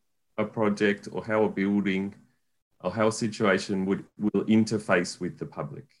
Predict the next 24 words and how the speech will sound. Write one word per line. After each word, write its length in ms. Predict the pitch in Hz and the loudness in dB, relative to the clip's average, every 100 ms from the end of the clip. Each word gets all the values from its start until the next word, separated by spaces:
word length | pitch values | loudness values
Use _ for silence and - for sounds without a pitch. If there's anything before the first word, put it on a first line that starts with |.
| _ _ _ _ _ _ _ - | _ _ _ _ _ _ _ -6
And 140 | 92 - _ _ - | -6 -6 _ _ -10
so, 280 | - 87 - - _ | -2 -2 -2 -14 _
and 140 | 95 95 | -2 2
what's 200 | 107 - | 2 2
that 180 | 92 | 2
relationship 680 | 92 95 90 - 90 - - - | 4 4 4 2 -6 -6 -6 -6
between 440 | 82 104 98 92 | -4 0 2 0
private 440 | - 90 80 82 | 0 2 4 2
and 160 | 85 80 | -4 -6
public? 300 | 92 82 - - | -8 -6 -8 -2
And, 180 | 104 104 | 0 2
and 160 | 104 104 | 4 4
I 80 | 107 | 2
think 260 | 156 156 - | 2 2 2
we're 60 | |
both 280 | 107 123 127 | 4 4 4
quite 260 | - 113 113 | 4 4 4
interested 480 | 113 113 107 - - | 2 2 -2 -4 -2
in, 200 | 95 104 | 0 2
in 240 | 101 95 | 2 2
this 200 | 92 95 | 0 -2
dynamic, 640 | - 95 87 90 80 - - - _ - - - - _ | 2 4 4 2 0 -4 -12 -20 _ -8 -8 -14 -20 _
testing 460 | - 135 135 117 101 | 2 2 2 2 4
this, 220 | 90 - | 2 -4